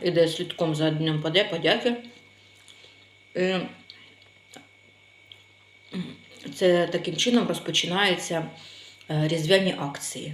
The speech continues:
Це перша п'ятниця, яка вже розпочинає, е,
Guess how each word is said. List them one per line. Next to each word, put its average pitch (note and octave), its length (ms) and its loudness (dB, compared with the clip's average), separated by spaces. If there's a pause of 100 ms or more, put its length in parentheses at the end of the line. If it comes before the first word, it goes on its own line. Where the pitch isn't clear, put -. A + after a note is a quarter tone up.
(120)
Це C#3+ 320 -6
перша D3 460 -6
п'ятниця, B3 420 -2
яка F3 360 -8
вже D#3+ 300 -10
розпочинає, D#3 760 -6 (840)
е, D#3 160 -10